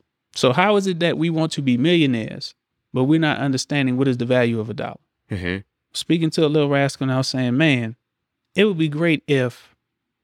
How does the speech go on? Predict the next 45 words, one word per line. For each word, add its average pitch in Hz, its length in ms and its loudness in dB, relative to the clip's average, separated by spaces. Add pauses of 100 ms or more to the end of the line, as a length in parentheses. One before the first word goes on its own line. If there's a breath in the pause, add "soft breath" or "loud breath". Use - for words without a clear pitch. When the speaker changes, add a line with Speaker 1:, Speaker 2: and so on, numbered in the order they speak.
(300)
Speaker 1:
I 143 100 2
could 135 100 -4
get 139 120 2
involved 127 320 0
in 123 60 -4
some - 200 -10
real 180 180 4
estate. 156 460 -2
You 143 120 -8
know, 131 80 0
I've 127 80 0
been 127 100 -2
doing 120 160 -4
some 120 180 -8
research." 143 440 -2
And - 100 -6
you 147 60 -2
say, 123 160 -2
"You 120 160 -2
know 196 120 0
what? 208 240 0 (380)
I've 190 140 2
been 160 120 0
looking 156 240 0
at 120 140 -2
the - 60 -16
same 208 320 -4
thing." 127 280 -4 (120)
"Oh, 262 180 2
cool. 254 380 0 (180)
What 233 220 -2
books 254 240 -2
you've 254 200 0
read?" 127 260 -2 (420)
"Oh, 127 80 -8
I 131 140 4
was 127 140 -4
looking 123 200 -4
at 120 100 -6
stuff - 220 -10
on 123 100 -6
YouTube." 120 400 -6
"Oh, 233 100 0
no 294 140 2
problem. 254 320 0